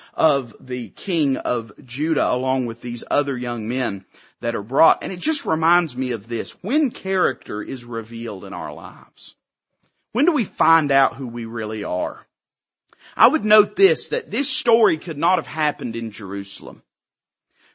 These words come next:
This miracle could not have happened in Jerusalem. You say, "Preacher, a miracle?" Sure, a miracle. You say, "Preacher, how's there a miracle?" Well, because the fellow that ate the vegetarian menu looked better than the fellow that ate the meat. Amen? That's a miracle.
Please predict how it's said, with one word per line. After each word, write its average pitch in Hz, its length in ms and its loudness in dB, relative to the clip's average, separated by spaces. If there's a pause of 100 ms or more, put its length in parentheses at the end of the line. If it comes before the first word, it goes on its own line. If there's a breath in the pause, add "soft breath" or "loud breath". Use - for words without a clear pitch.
This 254 400 0
miracle 196 640 2
could 151 220 -8
not 170 200 6
have 127 100 -4
happened - 560 -2 (100)
in 135 180 -4
Jerusalem. 117 600 -8
You 135 40 -14
say, 175 160 -6
"Preacher, 240 360 -6
a 139 40 -2
miracle?" 160 540 -2
Sure, 202 340 -4
a 143 60 -8
miracle. 156 420 -8 (480)
You 180 100 -12
say, - 40 -20
"Preacher, 220 260 -4
how's 185 220 2
there 175 120 -4
a 143 40 -4
miracle?" 160 400 -6
Well, 165 240 0
because 170 480 -2 (480)
the - 60 -20
fellow 170 320 4
that 135 100 0
ate 160 220 0
the 135 60 -10
vegetarian 156 920 -2
menu 123 420 -4
looked 135 240 -6
better 139 280 -2
than 123 160 -8
the 117 60 -10
fellow 131 300 -4
that 120 120 -6
ate 131 160 -4
the 123 80 -6
meat. 160 400 -4
Amen? 123 400 -8
That's 147 240 -6
a 143 40 -8
miracle. 110 520 -8